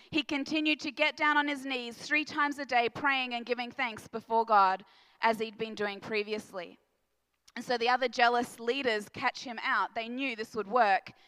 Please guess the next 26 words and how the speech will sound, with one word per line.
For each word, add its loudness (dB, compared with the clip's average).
And 2
they 4
drag 4
him 2
in 0
front 2
of -6
Darius. 6
Darius 8
realizes 4
that 2
he's -8
been -4
set -2
up. 4
He -8
loves 8
Daniel, 0
but 2
he -4
can't 0
go 4
against -6
his -8
own 0
word. 6